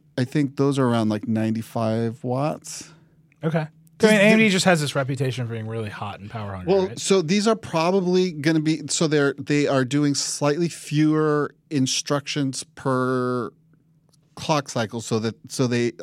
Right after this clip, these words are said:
Speaker 1: all these A M D chips have slightly higher gigahertz than the Intel equivalent, while still getting the same amount of, uh, performance. But it,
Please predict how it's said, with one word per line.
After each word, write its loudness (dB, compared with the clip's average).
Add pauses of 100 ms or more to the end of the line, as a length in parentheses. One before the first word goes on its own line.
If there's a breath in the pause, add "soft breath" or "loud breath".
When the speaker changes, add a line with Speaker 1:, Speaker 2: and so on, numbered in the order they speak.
(140)
Speaker 1:
all 2
these 0
A 4
M 2
D -2
chips -6
have -4 (120)
slightly -4
higher -2 (1000 soft breath)
gigahertz 0
than 0
the -2
Intel 0
equivalent, -4 (380)
while -2
still -6
getting -6 (760 soft breath)
the -4
same 0
amount 0
of, -8
uh, -4 (320)
performance. -4
But 2
it, 0